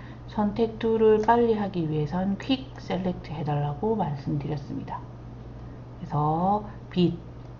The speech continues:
있는 부분 이렇게 선택을 하겠습니다.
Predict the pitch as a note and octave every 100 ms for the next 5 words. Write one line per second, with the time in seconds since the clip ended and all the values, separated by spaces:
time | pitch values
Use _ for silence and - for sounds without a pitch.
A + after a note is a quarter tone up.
0 | - - - - - - - D#3 D3+ D3
1 | D3 D3+ B2 C#3 D#3 F3+ G#3 A3 A3+ -
2 | - - - - - - - - - -
3 | - - - - - - - - - -
4 | - - - D#3 - D3+ C#3+ D#3 F#3+ G#3
5 | A3+ - - - - - - - - -
6 | - -